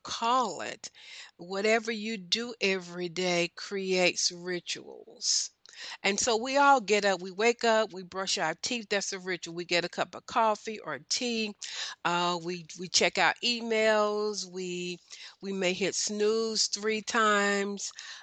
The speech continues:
Uh, but all of those things are creating rituals. And what I wanna say to you today, why not begin to incorporate some new rituals in your life for two thousand sixteen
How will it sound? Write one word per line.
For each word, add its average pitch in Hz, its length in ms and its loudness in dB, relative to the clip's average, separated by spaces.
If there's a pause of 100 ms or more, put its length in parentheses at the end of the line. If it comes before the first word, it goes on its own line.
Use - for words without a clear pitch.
(140)
Uh, 196 160 0
but 175 240 -4 (200)
all 269 300 4
of 240 100 -2
those 226 340 0
things 208 380 2
are 185 120 -4
creating 202 640 0
rituals. 208 440 -2
And 185 140 -4
what 196 160 -4
I 214 140 0
wanna 196 260 0
say 190 360 2
to 202 80 -4
you 214 240 -6
today, 180 480 -2 (600)
why 202 280 6
not 247 340 4 (100)
begin 190 800 0 (100)
to 180 800 -2 (460)
incorporate 185 1160 2 (280)
some 180 520 4
new 233 440 -2
rituals 214 640 -2
in 208 220 2
your 196 200 -2
life 196 420 6
for 175 180 -6
two 214 260 -2
thousand 190 460 4
sixteen 214 720 -2